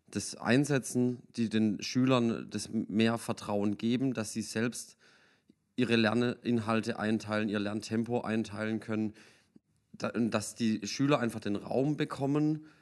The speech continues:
in dem sie dann selbst gestalten können, wie sie lernen und nur vorgegeben ist, was sie lernen müssen. Das muss natürlich da sein, aber dass die Methoden und, und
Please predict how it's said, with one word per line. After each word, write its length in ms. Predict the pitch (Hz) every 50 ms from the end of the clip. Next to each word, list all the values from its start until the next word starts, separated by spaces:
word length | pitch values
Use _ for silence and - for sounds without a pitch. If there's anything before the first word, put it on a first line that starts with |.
| _ _ _ _ _ _ _ _ _ _ _ _ _ -
in 100 | 123 123
dem 180 | 113 131 123 120
sie 120 | 117 120
dann 180 | 110 117 113 110
selbst 580 | 110 - 120 127 127 123 - - - - - _ _ _ _ _ - _ _ _ _ -
gestalten 480 | - 113 - - 110 117 120 - 123
können, 320 | 117 123 123 117 113 104 98
wie 160 | 120 131 139
sie 140 | 123 139 135
lernen 500 | 131 127 123 131 135 139 143 143 143 - - _ _ _ _ _ _ _ _ _ _ _ -
und 100 | 117 120
nur 280 | 117 120 123 127 117
vorgegeben 500 | 120 - 123 117 117 117 113 117 110 113
ist, 180 | 110 - - -
was 220 | 95 113 117 -
sie 180 | - 156 143 - -
lernen 360 | - 117 120 117 120 127 127 131
müssen. 400 | 139 135 - - 156 170 165 - - - - - - _ _ _ _ -
Das 200 | 117 117 110 -
muss 400 | - 85 101 113 123 135 139 -
natürlich 420 | 151 131 113 113 110 98 98 -
da 200 | - 101 92 101
sein, 340 | 101 - 113 117 131 143 151 - - - - - - -
aber 220 | - 104 104 104
dass 220 | 110 110 104 -
die 100 | - 107
Methoden 640 | 98 101 95 90 - 110 120 127 139 131 139 135 -
und, 240 | - 101 107 101 -
und 320 | 90 107 104 - - -